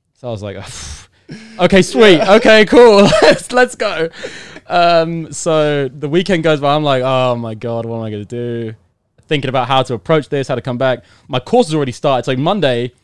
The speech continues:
Speaker 1: first thing, I'm, I'm already in, like, class at, like, seven A M.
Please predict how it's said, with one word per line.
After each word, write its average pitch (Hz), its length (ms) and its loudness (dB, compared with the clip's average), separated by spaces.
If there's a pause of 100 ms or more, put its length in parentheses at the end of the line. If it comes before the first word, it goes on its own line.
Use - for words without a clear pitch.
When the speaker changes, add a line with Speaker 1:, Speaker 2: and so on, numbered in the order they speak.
(140)
Speaker 1:
first 143 260 -2
thing, 131 260 -2
I'm, 160 260 -2
I'm 151 160 -4
already 131 460 -4
in, 120 80 -8
like, 117 280 -8 (1080)
class 135 580 -2
at, 123 100 -12
like, 113 160 -14
seven 131 300 -2
A 120 120 -4
M. 101 260 -14